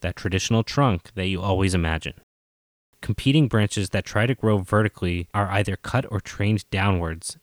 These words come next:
and with that, the tree will make a Christmas tree-like shape.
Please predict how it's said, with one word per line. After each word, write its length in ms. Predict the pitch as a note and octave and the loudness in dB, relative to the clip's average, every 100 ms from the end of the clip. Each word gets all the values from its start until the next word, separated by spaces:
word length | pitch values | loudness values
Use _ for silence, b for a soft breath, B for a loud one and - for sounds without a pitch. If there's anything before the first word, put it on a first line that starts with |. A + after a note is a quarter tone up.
| _ | _
and 160 | A2 G2+ | 2 4
with 200 | C3+ - | 2 2
that, 240 | F2+ - | -2 -2
the 80 | - | -10
tree 260 | - A2+ | -2 0
will 140 | A2 G#2 | 2 4
make 260 | F#2+ F#2 | 2 0
a 60 | F#2 | -6
Christmas 440 | - - - G#2 | -4 -4 0 -2
tree-like 540 | - - F#2+ F#2 F2+ - | -2 0 0 2 0 -2
shape. 460 | - F2 - - | -6 -6 -8 -16